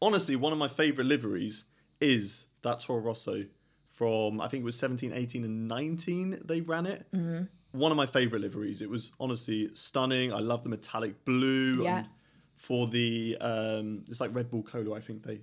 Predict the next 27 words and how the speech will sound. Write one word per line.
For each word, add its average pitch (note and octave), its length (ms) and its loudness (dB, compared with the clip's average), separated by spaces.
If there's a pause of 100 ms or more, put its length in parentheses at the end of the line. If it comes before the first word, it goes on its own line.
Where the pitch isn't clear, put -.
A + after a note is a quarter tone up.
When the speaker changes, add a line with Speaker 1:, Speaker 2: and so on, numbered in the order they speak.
(120)
Speaker 1:
they, A2 200 -10 (120)
they A2 100 -6
did G#2+ 180 -4
it D#2+ 100 -4
in G#2+ 80 -8
collaboration A#2 540 -8
with F#2+ 80 -12
that. - 300 -8
Speaker 2:
Mm-hmm. F3+ 300 0 (120)
Speaker 1:
And A2+ 340 -2
yeah, A#2+ 260 0 (440)
I, - 60 -6 (120)
I C3+ 120 6
think E3+ 240 0
what F3 80 0
it's - 160 -4
lacking D#3 560 0 (260)
is C3+ 140 2
I C#3 100 8
would C3+ 160 4
have B2+ 160 0
put B2+ 220 2 (160)
red A#2+ 500 2
instead A#2 360 -4
of G#2+ 40 -8
the G#2+ 80 -6
white. G#2 540 -6